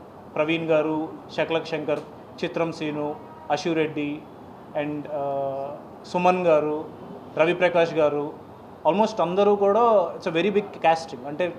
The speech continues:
చాలా పెద్దవాళ్ళందరూ ఈ ప్రాజెక్ట్కి కలిసి పనిచేశారు. I feel it's a blessing. అంటే, ఫస్ట్ ప్రాజెక్ట్కి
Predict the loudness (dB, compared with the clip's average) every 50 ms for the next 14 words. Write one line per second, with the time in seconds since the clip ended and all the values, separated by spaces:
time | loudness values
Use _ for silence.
0 | 0 2 2 2 2 0 -2 -2 2 6 8 8 8 8 4 2 2 2 2 2
1 | 2 2 0 -4 -6 -6 -6 -6 -2 0 0 0 0 0 -4 -8 -8 -8 -8 -2
2 | 0 0 0 0 -2 -2 -2 -2 -2 -4 -6 -6 -8 -10 -10 -14 -18 -20 -20 -20
3 | -20 -18 -18 -18 -18 -20 -8 -2 0 0 0 0 -2 -4 -4 -2 -2 -4 -4 -2
4 | -4 -4 -4 -4 -4 -4 -4 -4 -4 -4 -4 -2 -2 -2 -2 0 0 0 0 0
5 | -2 -6 -10 -10 -10 -8 -6 -6 -8 -10